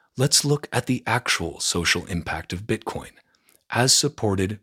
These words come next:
by data. A recent Hootsuite report highlighted some interesting trends about user adoption of Bitcoin,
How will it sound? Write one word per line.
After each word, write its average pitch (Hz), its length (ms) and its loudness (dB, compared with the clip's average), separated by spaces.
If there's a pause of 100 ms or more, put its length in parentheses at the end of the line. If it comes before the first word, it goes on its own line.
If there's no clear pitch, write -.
by 85 220 -4
data. 80 460 -6 (1500)
A 101 100 6
recent 120 480 4
Hootsuite - 500 -4
report - 400 -8 (260)
highlighted 127 420 0
some 127 220 0
interesting 110 580 -2
trends - 520 -4 (180)
about 87 280 0
user 107 340 2
adoption 98 440 0
of 90 120 -2
Bitcoin, - 420 -6